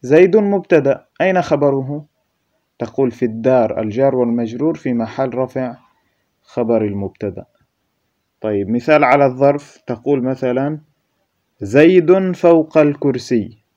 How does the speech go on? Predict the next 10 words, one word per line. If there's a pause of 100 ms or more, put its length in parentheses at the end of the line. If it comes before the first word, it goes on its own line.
زيد (300)
مبتدأ
مرفوع
وعلامة
رفعه
الضمة،
أين
خبره؟ (800)
فوق
الكرسي.